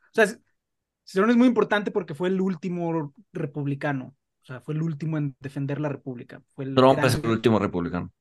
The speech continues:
Speaker 1: <laughs> Ah,
Speaker 2: The
Speaker 1: republicano
Speaker 2: Ultimate.
Speaker 1: romano, The
Speaker 2: Ah,
Speaker 1: Ultimate.
Speaker 2: bueno.
Speaker 1: <laughs> Fue el que defendió la república contra Julio César. Digo, pues Julio César, pues, es muy controvertido porque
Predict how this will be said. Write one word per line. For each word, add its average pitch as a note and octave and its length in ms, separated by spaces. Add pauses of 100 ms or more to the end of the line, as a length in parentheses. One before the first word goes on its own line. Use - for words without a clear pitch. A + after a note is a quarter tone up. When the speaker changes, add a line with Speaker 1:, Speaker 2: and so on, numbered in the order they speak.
Speaker 1:
<laughs> - 760 (220)
Ah, F3 100
Speaker 2:
The D3 60
Speaker 1:
republicano C#3+ 100
Speaker 2:
Ultimate. C#3 380
Speaker 1:
romano, D#3+ 360 (120)
The E3 180 (260)
Speaker 2:
Ah, B2 160
Speaker 1:
Ultimate. - 0
Speaker 2:
bueno. A#2 240
Speaker 1:
<laughs> - 1700
Fue F#3+ 140
el F#3+ 60
que G#3 100
defendió F#3+ 360
la G3 80
república F3 420
contra C#3+ 220
Julio C3+ 220
César. B2+ 280
Digo, C3 180
pues - 120
Julio C#3 180
César, D3+ 240
pues, D3 140
es D3 60
muy D#3 180
controvertido D3+ 640
porque C3 440